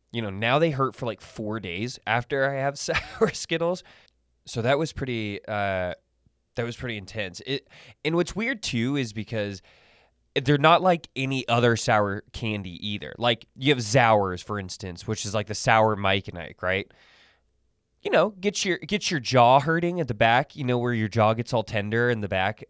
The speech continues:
of your jawline. Um, kinda gets, like, a little pressure point there. You know, Zowers will give you that.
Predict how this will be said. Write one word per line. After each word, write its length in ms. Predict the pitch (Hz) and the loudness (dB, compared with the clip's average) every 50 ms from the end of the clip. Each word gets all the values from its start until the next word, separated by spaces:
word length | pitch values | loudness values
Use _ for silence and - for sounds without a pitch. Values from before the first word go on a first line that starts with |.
| _ _ | _ _
of 540 | - 110 101 98 95 92 92 90 90 92 101 | -4 -2 0 2 2 2 2 0 -2 -2 -4
your 160 | 101 95 95 | -4 -4 -4
jawline. 640 | - - 98 92 95 98 104 110 117 123 127 135 - - - - - - _ _ _ _ | 0 2 2 2 2 2 0 0 0 -2 -2 -4 -10 -16 -20 -20 -20 -20 _ _ _ _
Um, 520 | 110 110 110 107 101 98 90 87 85 82 - _ _ _ _ _ _ _ _ - | -2 0 0 2 2 0 0 -2 -4 -8 -14 _ _ _ _ _ _ _ _ -10
kinda 180 | 120 113 110 | -8 -6 -4
gets, 180 | 95 110 - - | -6 -6 -4 -4
like, 140 | 107 101 - | -4 -4 -4
a 40 | |
little 180 | 101 101 98 95 | -4 -4 -6 -6
pressure 380 | - - 104 98 95 - 123 113 | -6 -6 -6 -6 -4 -6 -8 -8
point 340 | - 131 131 131 127 - | -4 -4 -4 -4 -2 0
there. 240 | 143 143 147 151 156 - - - - - - - _ _ _ _ _ _ _ _ _ _ _ | 2 2 2 2 0 -6 -14 -20 -20 -20 -20 -20 _ _ _ _ _ _ _ _ _ _ _
You 100 | - 185 | -4 0
know, 100 | 160 135 | 0 2
Zowers 520 | 117 104 117 135 131 135 139 147 147 120 127 | 2 4 6 6 8 8 6 6 4 2 0
will 60 | 120 | 0
give 200 | 113 127 127 117 | 0 0 0 0
you 120 | 117 110 | 0 -2
that. 500 | 104 113 113 117 117 117 117 113 - - | 0 2 2 4 4 4 4 2 0 -4